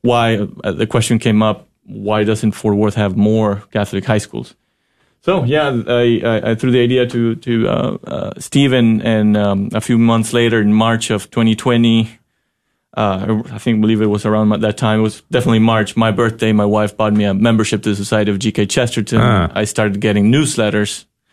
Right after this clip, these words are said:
Speaker 1: from them, and, uh, one of those newsletters called, uh, mentioned how they were gonna open about twelve schools that, that fall.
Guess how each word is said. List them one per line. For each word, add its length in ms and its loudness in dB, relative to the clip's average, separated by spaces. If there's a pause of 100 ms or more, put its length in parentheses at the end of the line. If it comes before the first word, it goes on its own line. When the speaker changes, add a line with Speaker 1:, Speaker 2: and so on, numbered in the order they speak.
(500)
Speaker 1:
from 280 0
them, 340 2
and, 340 0
uh, 260 0
one 240 0
of 80 0
those 180 0
newsletters 540 0
called, 480 -2
uh, 200 -4 (220)
mentioned 540 0
how 280 0
they 100 0
were 160 0
gonna 260 0
open 520 0 (240)
about 400 -2
twelve 380 0
schools 680 0 (440)
that, 360 -2
that 180 0
fall. 380 -2